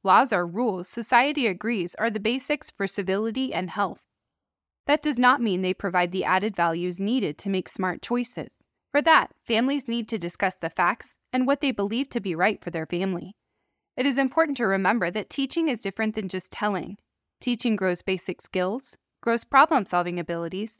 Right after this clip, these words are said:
and prepares your child or teen for success. Teaching also involves modeling and practicing the positive behaviors you want to see,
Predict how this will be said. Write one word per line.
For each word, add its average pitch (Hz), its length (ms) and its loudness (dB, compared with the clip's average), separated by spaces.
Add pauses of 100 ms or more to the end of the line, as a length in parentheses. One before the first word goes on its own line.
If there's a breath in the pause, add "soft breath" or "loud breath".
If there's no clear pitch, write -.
(100)
and 285 140 0
prepares 330 460 -2
your 254 80 0
child 220 400 2
or 254 100 0
teen 175 300 -6
for 190 120 -6
success. - 760 -4 (560)
Teaching 269 400 0
also 247 300 4
involves 185 440 0
modeling 214 500 0 (120)
and 240 160 0
practicing 202 640 0
the 202 80 -2
positive 208 480 0
behaviors 214 500 -4
you 202 100 -4
want 185 200 -2
to 180 80 -6
see, 202 400 -6